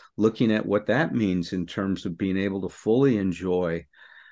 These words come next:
you know, sexual pleasure and opening myself up to that freedom in my life to be able to experience that. But see, that's all part of that waking up process.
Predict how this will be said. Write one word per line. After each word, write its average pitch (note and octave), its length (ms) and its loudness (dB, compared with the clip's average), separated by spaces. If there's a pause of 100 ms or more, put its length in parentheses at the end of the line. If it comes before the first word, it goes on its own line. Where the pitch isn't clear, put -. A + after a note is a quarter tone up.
(100)
you G2 140 0
know, F2 320 0
sexual F#2+ 580 0
pleasure F2+ 640 -2
and F#2+ 240 -6
opening F#2+ 500 0
myself F#2 560 -2
up G#2+ 260 -2
to F2+ 360 -6
that A2 460 0
freedom F#2+ 720 0
in G2 160 0
my F#2+ 200 -2
life A#2 520 -4
to G#2 100 0
be G2 280 0
able F#2+ 220 -2
to G2 100 -4
experience C3+ 720 -2
that. E2+ 300 -10 (500)
But C#3 140 2
see, E3 180 2
that's E3 400 2
all F#3 220 2
part F3 340 0
of F#3 60 0
that D#3+ 240 0
waking D3+ 400 2
up C3 160 -4
process. - 800 -6